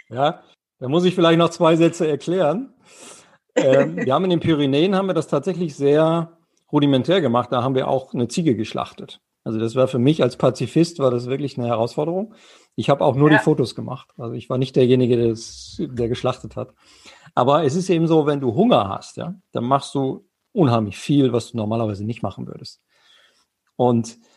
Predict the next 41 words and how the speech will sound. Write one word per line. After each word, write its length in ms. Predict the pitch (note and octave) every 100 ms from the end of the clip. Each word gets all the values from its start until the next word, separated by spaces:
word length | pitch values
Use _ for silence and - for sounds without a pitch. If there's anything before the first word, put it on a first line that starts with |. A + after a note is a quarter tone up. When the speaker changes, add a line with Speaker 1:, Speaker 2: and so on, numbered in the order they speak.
| _
Speaker 1:
wir 120 | A2+
haben 140 | A2+ D#3
dann 160 | D3 C3
gesagt, 340 | B2 C#3 C#3
„Okay, 340 | C3 C3 C#3+
wenn 140 | B2+ B2
wir 60 |
das 180 | B2 A#2+
jetzt 160 | B2 -
in 80 | A2
die 120 | A#2+
Eifel 300 | G#2+ C#3 D#3
transportieren, 680 | - C#3 - C3+ - C3+ B2+
dann 100 | A#2
müssen 200 | C3 B2
wir 40 |
das 140 | A#2+
vorher 320 | - C3+ B2+ A2+
organisieren.“ 760 | A2+ A2 G#2+ G#2 B2 F#2+ F2+ _ _ _ _ _ _ _ _
Ja, 220 | - A#2+ - _ -
das 140 | A2+
heißt, 220 | C3 C3+
ich 200 | - F#3+
habe 120 | G#3 G3+
zusammen 320 | D#3+ D#3+ D#3+
mit 80 | C#3
meinem 220 | C3 B2
Kumpel, 460 | G3+ A3+ A3+ G3
wir 140 | F#3+ B2+
haben, 400 | C3+ C#3 C3+ C3+
äh, 40 |
am 460 | - B2 A#2+ B2+ A#2
Rande 380 | A2 C#3+ G#3 F3
des 180 | C3 C3
Naturparks 680 | B2+ - E3+ D#3+ E3 D#3+ C#3+
haben 160 | C3+
wir 80 | B2+
dann 160 | B2+ C3+
eine 240 | B2 A#2
Ferienwohnung 560 | - F#3 G3 F#3+ F#3 F#3
gemietet 500 | F3+ G3 G3+ G3+